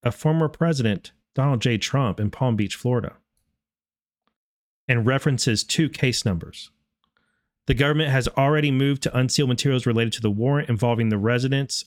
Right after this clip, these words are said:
of former President Trump under case ze-, zero eight three three two, and the above caption warrant, case number eight three three eight, concerns an ongoing investigation that is completely unrelated to the subject matter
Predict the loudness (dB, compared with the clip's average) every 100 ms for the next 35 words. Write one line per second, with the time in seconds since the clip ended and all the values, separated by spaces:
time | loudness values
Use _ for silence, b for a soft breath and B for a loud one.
0 | -6 -4 0 0 0 0 0 0 -2 -2
1 | 0 0 0 -4 _ _ _ _ -2 0
2 | 0 0 0 0 -2 -6 _ _ -6 -2
3 | 0 0 -4 -6 0 2 2 2 0 0
4 | -2 0 0 0 -2 -4 -6 _ _ _
5 | _ _ -4 0 2 0 2 0 0 -6
6 | -2 0 2 0 0 2 2 0 -2 -8
7 | _ _ -2 0 0 0 2 0 -2 -2
8 | 0 0 -4 -8 -2 0 0 -2 0 0
9 | 0 -2 0 0 0 0 0 2 2 2
10 | 2 2 0 0 -2 0 0 0 -4 -6
11 | -12 _ _ _ _ 0 0 0 0 2
12 | 0 0 0 2 2 2 2 2 0 0
13 | 0 0 0 2 0 2 2 2 2 0